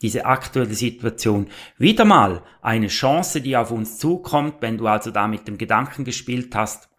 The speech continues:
dass du endlich investieren möchtest, dann glaube ich, ist es jetzt sicher ein guter Zeitpunkt, sich mal intensiver mit diesem Thema eben auch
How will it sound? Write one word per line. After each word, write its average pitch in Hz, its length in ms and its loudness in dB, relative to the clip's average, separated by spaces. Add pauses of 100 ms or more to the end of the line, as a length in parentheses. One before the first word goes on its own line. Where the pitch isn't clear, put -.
dass 104 200 -4
du 110 220 -6
endlich 135 400 0
investieren 107 640 -2
möchtest, 135 580 0 (300)
dann 113 140 -2
glaube 117 380 4
ich, 120 340 -2 (160)
ist 117 240 0
es - 120 -10
jetzt 113 300 -2
sicher 156 280 0
ein 120 100 0
guter 120 440 -6
Zeitpunkt, - 600 2
sich 110 180 -8
mal 104 380 0
intensiver 175 880 0
mit 120 200 -2
diesem 127 360 -6
Thema 123 480 2 (220)
eben 113 280 0
auch 107 240 2